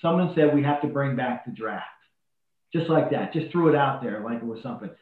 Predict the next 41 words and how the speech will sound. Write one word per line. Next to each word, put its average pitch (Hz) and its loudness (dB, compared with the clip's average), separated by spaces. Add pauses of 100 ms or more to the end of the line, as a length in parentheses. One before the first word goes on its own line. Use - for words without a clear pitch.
(420)
And 151 0
I 151 4
remember 160 6
feeling 165 4
so 151 4
terrible 110 -2
because 113 -8
I 127 -4
raised 147 4
my 135 0
right 123 -4
hand. 123 -8
I 113 -8
took 160 0
an 139 0
oath 131 -4 (320)
to 131 -8
defend 131 -6
the 127 -8
Constitution. 120 -4
I, 160 0
I'm 180 2
a 147 2
volunteer 147 4
military 113 -4
member. 98 -8 (300)
We 151 0
have 156 4
a 151 4
million 156 4
volunteers. 139 4
And 127 -6
now 147 0
because 143 0
we 151 8
let 147 4
this 147 2
happen 120 -8 (400)
on 113 -6
our 147 6
watch, 135 -2